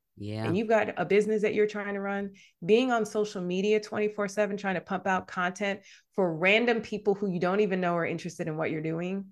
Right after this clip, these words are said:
Speaker 1: Right.
Speaker 2: right? Like, there's a better way. There's a
Speaker 1: Yeah.
Speaker 2: better way. So if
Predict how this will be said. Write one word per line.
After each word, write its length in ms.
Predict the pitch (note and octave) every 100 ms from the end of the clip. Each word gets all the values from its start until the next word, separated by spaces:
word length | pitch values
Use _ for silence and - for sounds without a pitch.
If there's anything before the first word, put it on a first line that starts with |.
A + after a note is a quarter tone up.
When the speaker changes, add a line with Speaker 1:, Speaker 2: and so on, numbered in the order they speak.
| _
Speaker 1:
Right. 300 | A#2+ A2 G#2+
Speaker 2:
right? 240 | F3+ G3 F#3+
Like, 200 | F3+ -
there's 180 | G3+ G3+
a 60 |
better 280 | F#3 F#3+ F#3+
way. 420 | E3+ D3 A#2 - _ -
There's 180 | A3+ G#3+
a 60 |
Speaker 1:
Yeah. 100 | D3
Speaker 2:
better 120 | D#3 C3 - G#4
way. 300 | - - D#4
So 180 | C4+
if 80 | B3